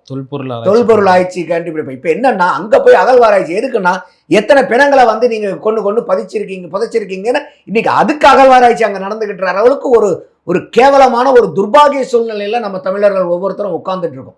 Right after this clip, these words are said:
Speaker 1: ம்.
Speaker 2: அப்ப இத வந்து யார் பேசணும்?
Speaker 1: கண்டிப்பா மாநில அரசு
Speaker 2: ஆ,
Speaker 1: பேசணும், இந்திய
Speaker 2: இன்னைக்கு
Speaker 1: அரசு.
Speaker 2: தமிழக அரசாங்கம் பேசணும் இத.
Speaker 1: ம்.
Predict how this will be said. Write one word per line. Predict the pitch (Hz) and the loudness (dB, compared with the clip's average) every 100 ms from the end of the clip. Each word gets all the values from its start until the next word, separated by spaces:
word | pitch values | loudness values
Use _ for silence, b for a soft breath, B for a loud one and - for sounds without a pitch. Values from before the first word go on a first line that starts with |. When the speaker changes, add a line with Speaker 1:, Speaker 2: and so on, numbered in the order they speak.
| _ | _
Speaker 1:
ம். | 120 113 101 | -18 -18 -8
Speaker 2:
அப்ப | 151 - 269 | -4 0 0
இத | 151 254 339 | -2 0 4
வந்து | 277 214 190 175 165 | 4 2 -2 -4 0
யார் | 202 311 285 - | 2 4 2 0
பேசணும்? | 214 196 160 143 _ _ _ _ _ _ _ _ _ _ _ _ | -4 -4 -8 -10 _ _ _ _ _ _ _ _ _ _ _ _
Speaker 1:
கண்டிப்பா | 113 117 135 165 | -18 -14 -10 -10
மாநில | 135 139 135 | -10 -10 -10
அரசு | 120 117 | -12 -14
Speaker 2:
ஆ, | 110 | -12
Speaker 1:
பேசணும், | 120 117 180 202 | -8 0 2 2
இந்திய | 170 | 0
Speaker 2:
இன்னைக்கு | |
Speaker 1:
அரசு. | 180 - | -2 0
Speaker 2:
தமிழக | 165 247 302 285 | 0 2 4 6
அரசாங்கம் | 254 247 311 330 320 302 262 | 6 4 4 4 4 4 4
பேசணும் | 254 247 220 | 4 2 0
இத. | 185 123 - - | -4 -6 -10 -16
Speaker 1:
ம். | 131 120 | -14 -14